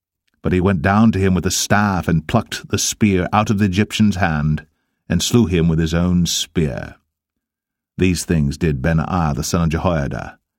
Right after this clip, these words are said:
and had the name among three mighty men. He was more honorable than the thirty, but he attained not to the first three. And David set him over his guard.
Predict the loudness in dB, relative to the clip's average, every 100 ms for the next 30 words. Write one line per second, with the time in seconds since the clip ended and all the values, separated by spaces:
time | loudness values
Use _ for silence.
0 | _ _ -8 -4 -2 0 2 2 2 2
1 | 0 0 -2 -2 0 2 0 -4 _ -2
2 | -2 0 -2 0 -2 -6 -8 -16 -18 _
3 | _ _ _ _ _ _ _ _ _ -4
4 | -2 -2 -2 0 0 0 -2 -2 0 0
5 | 0 -2 -2 0 -2 -2 -4 -4 -8 -16
6 | -16 _ _ _ _ _ _ _ -4 -2
7 | -2 -2 -2 0 0 -2 -4 -16 -8 -6
8 | -6 -6 -8 -8 -14 -8 -4 -4 -6 -14
9 | _ _ _ _ _ _ _ _ _ -6
10 | -4 0 0 0 -2 0 0 0 0 0
11 | 0 -2 -4 -6 -6 -10 -16